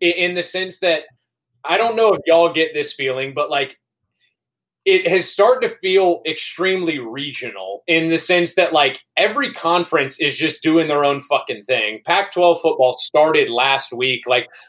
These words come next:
I got really, really into the, I mean, like, I'm like any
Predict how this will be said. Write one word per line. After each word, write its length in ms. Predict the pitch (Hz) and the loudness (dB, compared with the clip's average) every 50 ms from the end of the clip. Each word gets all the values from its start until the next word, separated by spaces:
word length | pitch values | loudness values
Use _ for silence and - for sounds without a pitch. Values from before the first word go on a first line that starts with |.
| - _ _ _ _ - 147 | -20 _ _ _ _ -2 0
I 240 | 156 190 226 240 | 2 2 2 2
got 360 | - - 220 233 247 233 190 - | 2 4 4 6 6 4 2 0
really, 520 | 131 127 127 165 190 202 226 226 226 226 214 | -4 -8 -4 -4 -2 -2 -2 -2 -2 -2 -2
really 520 | 175 170 180 196 202 196 190 185 170 - - | -2 2 4 6 6 6 4 0 -2 -4 -4
into 760 | 156 151 165 175 185 185 175 _ - 196 202 208 208 196 170 147 | -2 0 0 0 -2 -6 -8 _ -4 -4 -2 -2 -4 -4 -2 -2
the, 160 | 165 156 - - | -4 -4 -2 -2
I 100 | 156 165 | -4 -2
mean, 160 | 165 165 160 | -2 -2 -2
like, 180 | 156 151 147 - _ _ _ _ - | -2 -4 -4 -4 _ _ _ _ 0
I'm 120 | 190 190 | 2 4
like 160 | 185 175 170 - | 4 4 2 2
any 400 | 147 151 156 147 139 127 - | 0 0 0 0 0 -2 -6